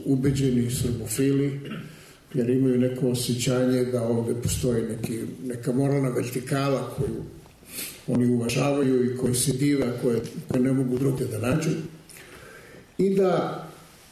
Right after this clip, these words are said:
kada dođe do, do, do neke kritične situacije, mi se ne smatramo delom toga sveta.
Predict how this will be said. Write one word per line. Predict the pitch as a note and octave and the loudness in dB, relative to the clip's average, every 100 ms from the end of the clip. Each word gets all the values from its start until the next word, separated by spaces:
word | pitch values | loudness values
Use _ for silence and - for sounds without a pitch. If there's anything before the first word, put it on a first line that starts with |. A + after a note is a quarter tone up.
| - - - - - - - | -20 -20 -20 -20 -20 -20 -12
kada | - D#3 C#3 D3 | -2 0 2 2
dođe | F3+ F#3+ F#3 D3+ B2+ - - - | 4 4 4 2 2 -2 -6 -6
do, | - - D3 D3 | -6 -4 0 2
do, | C#3 C3 D3 C3+ B2+ | 4 4 2 2 2
do | C#3 | 0
neke | C#3+ D#3 D#3 | 0 0 -2
kritične | C3 E3+ F3 E3 C#3+ | 0 0 0 0 0
situacije, | C3 C#3+ B2 D3+ E3+ - F#3 D3 - | 0 -2 0 2 2 2 0 0 2
mi | E3 G3 | 2 2
se | - D#3+ | 2 2
ne | C3+ D3+ | 2 2
smatramo | - E3 D3+ C#3 B2+ A#2+ | 2 0 0 2 2 2
delom | A#2+ C#3+ C#3 C3 B2+ | 0 2 2 2 0
toga | A#2+ A#2+ | 0 0
sveta. | B2+ B2 - - | 0 0 -2 -4